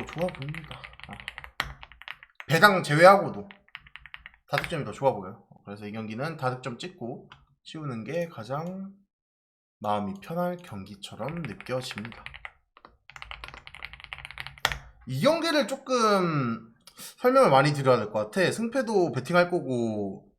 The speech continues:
그다음에 언어보도 베팅할 거라서 이 경기를 조금 <clears throat> 말씀을 드리자면, 일단 직전 경기에 졌죠. 어, 졌습니다. 일단 직전 경기에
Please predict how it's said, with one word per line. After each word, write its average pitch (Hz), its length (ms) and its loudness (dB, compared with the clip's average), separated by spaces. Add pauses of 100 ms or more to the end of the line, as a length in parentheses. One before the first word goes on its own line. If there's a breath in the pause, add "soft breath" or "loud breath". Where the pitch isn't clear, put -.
(540)
그다음에 117 420 0
언어보도 143 560 0
베팅할 131 420 -2
거라서 110 720 0
이 117 60 -10
경기를 151 320 -6
조금 135 440 -10
<clears throat> 131 440 2
말씀을 117 360 -4
드리자면, 107 680 -6 (560 loud breath)
일단 175 280 4
직전 277 320 -2
경기에 254 360 2
졌죠. - 800 0 (220)
어, 92 400 -12
졌습니다. 120 500 -8
일단 - 240 -12
직전 131 400 -8
경기에 139 680 -4